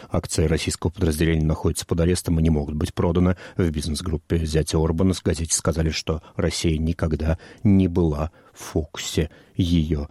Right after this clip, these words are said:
инвестиций. Штандарт отмечает, что оба этих комментария не отрицают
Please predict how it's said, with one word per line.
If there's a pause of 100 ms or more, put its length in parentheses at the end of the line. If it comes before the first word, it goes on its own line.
(180)
инвестиций.
Штандарт
отмечает,
что
оба
этих (260)
комментария (240)
не (120)
отрицают